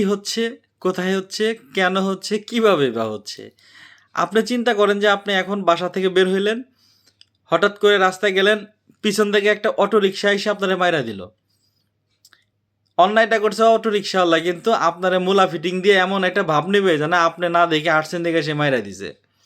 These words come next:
আবার আপনি একটু মনে করেন যে রাস্তাতে হাঁটতেছেন, হাঁটতেছেন, হঠাৎ করে দেখবেন যে একটা লোক গর্ত খুঁড়তেছে, মাটি খুঁড়তেছে। আশেপাশে মিনিমাম দশ বারো জন লোক দাঁড়া দাঁড়া দেখবো কেমনে মাটি খুঁড়ে, কি করে।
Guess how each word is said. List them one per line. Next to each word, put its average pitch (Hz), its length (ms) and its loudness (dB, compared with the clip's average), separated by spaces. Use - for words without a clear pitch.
আবার 214 300 4
আপনি 220 240 2
একটু 208 220 -2
মনে 214 240 0
করেন 208 280 2
যে 208 140 4
রাস্তাতে 196 400 0
হাঁটতেছেন, 180 500 0
হাঁটতেছেন, 180 500 -2
হঠাৎ 233 260 2
করে 240 180 4
দেখবেন 208 340 2
যে 208 100 2
একটা 190 280 2
লোক 196 340 4
গর্ত 180 340 2
খুঁড়তেছে, 175 440 0
মাটি 185 260 0
খুঁড়তেছে। 147 480 -6
আশেপাশে 220 560 0
মিনিমাম 202 640 2
দশ 196 320 4
বারো 196 240 2
জন 190 200 -4
লোক 185 260 2
দাঁড়া 190 280 2
দাঁড়া 170 200 2
দেখবো 160 300 -2
কেমনে 202 400 0
মাটি 196 260 0
খুঁড়ে, 190 220 0
কি 202 200 -6
করে। 175 240 0